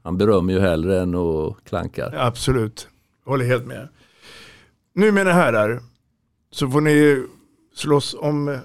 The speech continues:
Speaker 2: orden. För nu är det intressant. Nu går vi in i ett nytt skede. Och, eh, det dröjer några år, men vi är framme till tjugohundraelva. Men innan då, tjugohundraelva, så är det massa förberedelser förmodligen och ansökningar. Här är jag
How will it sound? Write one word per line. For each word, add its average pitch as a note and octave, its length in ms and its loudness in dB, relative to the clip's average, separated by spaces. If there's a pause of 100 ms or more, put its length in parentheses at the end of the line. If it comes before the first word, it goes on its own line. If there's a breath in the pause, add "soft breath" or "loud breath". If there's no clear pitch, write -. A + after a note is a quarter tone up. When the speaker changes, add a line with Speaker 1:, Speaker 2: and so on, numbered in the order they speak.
(120)
Speaker 2:
orden. A2+ 440 -4
För - 140 -12
nu E3 360 0
är D3+ 40 4
det D3+ 80 4
intressant. B2+ 720 -4
Nu D3+ 140 -4
går E3+ 120 2
vi E3 180 4
in D#3 340 0 (120)
i C#3+ 160 0
ett D3+ 140 -4
nytt D#3 220 -2
skede. B2 580 -2 (400)
Och, C3+ 360 -4
eh, C#3+ 520 4 (320)
det C#3+ 140 -2
dröjer D#3+ 280 4
några D#3 180 2
år, B2 400 2 (120)
men C3+ 100 -6
vi C#3 100 2
är C3 40 0
framme C3 340 -4
till C3+ 120 -6
tjugohundraelva. C3 760 -4
Men C#3+ 160 -4
innan G3 420 2
då, C3 360 2 (220 loud breath)
tjugohundraelva, B2 840 0
så - 160 -2
är - 20 4
det C#3 60 4
massa C#3 240 -2
förberedelser D#3 600 -2
förmodligen A#2 380 -6
och - 120 -8
ansökningar. D3+ 720 -8 (680)
Här G3 360 4
är D3+ 160 2
jag C3+ 400 4